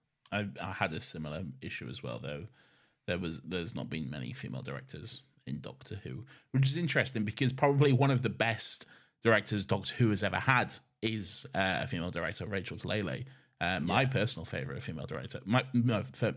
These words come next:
Speaker 1: favourite director for Doctor Who. Um, but, but yeah.
Speaker 2: What's, what episodes has she done? I've heard her name quite a lot.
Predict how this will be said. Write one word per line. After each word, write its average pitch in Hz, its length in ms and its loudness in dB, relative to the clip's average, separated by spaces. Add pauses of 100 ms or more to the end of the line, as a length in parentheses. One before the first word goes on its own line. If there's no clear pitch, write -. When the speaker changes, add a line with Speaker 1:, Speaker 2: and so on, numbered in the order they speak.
Speaker 1:
favourite - 400 -2
director - 480 0
for - 100 -10
Doctor - 340 -8
Who. 95 260 -4 (500)
Um, 107 720 -4 (180)
but, 80 240 -6 (560)
but - 120 -10
yeah. 95 200 -8
Speaker 2:
What's, 170 280 -2
what 147 180 2
episodes 180 360 -2
has 165 80 -6
she 170 140 -4
done? 185 180 2
I've 117 80 0
heard 131 220 4
her 107 80 0
name 101 240 -2
quite 87 220 -4
a - 40 -6
lot. - 180 -8